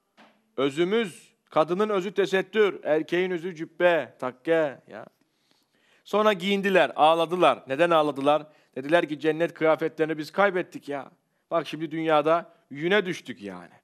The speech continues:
Dolayısıyla ilk triko işini yapan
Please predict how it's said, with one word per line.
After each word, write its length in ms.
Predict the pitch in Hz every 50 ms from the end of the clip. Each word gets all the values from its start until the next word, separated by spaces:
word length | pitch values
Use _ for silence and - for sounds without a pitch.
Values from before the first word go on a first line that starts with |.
| _ _ _ _ _ -
Dolayısıyla 760 | 147 160 175 185 175 196 226 208 196 175 147 123 - _ _ -
ilk 380 | 170 220 240 233 175 - _
triko 340 | - 185 175 175 - 190 190
işini 240 | 170 - 175 139 160
yapan 460 | 170 156 147 - 139 131 117 95 -